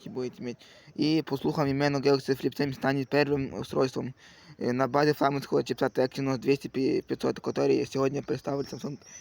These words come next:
источник Android Ан-, Ан-, ноль или как, дорогие друзья, Unpacked. Ладно, дорогие друзья, если вам понравились эти характеристики, то Samsung, то Samsung будет иметь же название Samsung Galaxy Flip и его Samsung Galaxy, э, с-, э, Flip с, э, с F E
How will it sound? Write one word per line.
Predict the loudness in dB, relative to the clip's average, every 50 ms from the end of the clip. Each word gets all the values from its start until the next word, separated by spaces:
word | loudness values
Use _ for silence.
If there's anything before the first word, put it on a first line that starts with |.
| -20 -16
источник | -6 -4 -4 -4 -2 -4
Android | -4 -2 0 0 0 0 0 0
Ан-, | -4 -4 -6 -10 -12 -10
Ан-, | -8 -6 -6 -6 -6 -8 -10 -12
ноль | -10 -8 -6 -6 -6 -6 -8 -6 -6
или | -2 -2 -2
как, | -2 -4 -8 -6
дорогие | -6 -6 -6 -4 -6 -6 -8
друзья, | -10 -12 -14 -14 -14 -16 -16 -14 -6 0
Unpacked. | 0 0 0 0 0 2 0 0 0 -4 -16 -18 -16 -10 -2
Ладно, | 2 2 2 2 0
дорогие | -2 -2 0
друзья, | 0 2 0 0 -2 -2 -12 -16 -16 -16 -16 -14 -6 -6
если | -4 -2 -2
вам | -2 0
понравились | 2 2 2 0 0 -6
эти | -12 -8
характеристики, | -6 -6 -4 0 0 0 0 0 -2 0
то | 2 2 0
Samsung, | 0 -2 -8 -8 -8 -8 -6 -8 -6 -2
то | -2 -2
Samsung | -2 -2 -4 -6 -6 -6 -6 -6 0
будет | 4 4 4 4 2 0
иметь | 0 0 0 2 2
же | 0 0 0 -8 -16 -14 -10 -6
название | -6 -4 0 0 0 2 0 -2
Samsung | -4 -6 -6 -2 4
Galaxy | 6 6 6 6 4 -2 -2 4
Flip | 4 2 4 4 0
и | 0
его | 4 4 4 4 6 4 2 2 0 -4 -20 -18 -16 -16 -14 -6 0
Samsung | 0 0 0 0 0 4
Galaxy, | 6 6 6 6 4 0 0
э, | 2 2 4 2 2
с-, | 0 -4 -6 -2
э, | 0 0 2 2 2 2 0
Flip | -2 -2 2 2 2 2 0
с, | -8 -4 -4
э, | -4 -2 -2 -4 -4 -2 -2 -4
с | -2 2
F | 2 2 2 4 4
E | 4 4 4 4